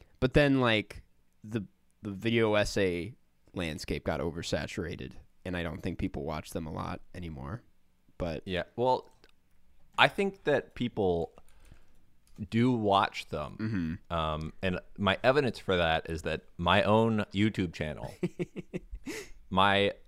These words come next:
Speaker 2: second most popular upload
Speaker 1: Is your video
Speaker 2: is
Speaker 1: essay.
Speaker 2: my only video essay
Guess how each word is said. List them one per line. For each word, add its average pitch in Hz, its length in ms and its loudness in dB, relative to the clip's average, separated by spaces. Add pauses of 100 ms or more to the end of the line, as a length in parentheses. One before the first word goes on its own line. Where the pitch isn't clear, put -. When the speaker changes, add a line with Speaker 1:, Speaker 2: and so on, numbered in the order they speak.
(120)
Speaker 2:
second 117 420 2
most 120 180 0
popular 110 440 4
upload 80 500 -2
Speaker 1:
Is 104 180 -2
your 95 120 -2
video 92 340 -2
Speaker 2:
is 101 180 2
Speaker 1:
essay. 101 80 -4
Speaker 2:
my 101 160 6
only 131 260 6
video 117 280 8
essay 85 420 2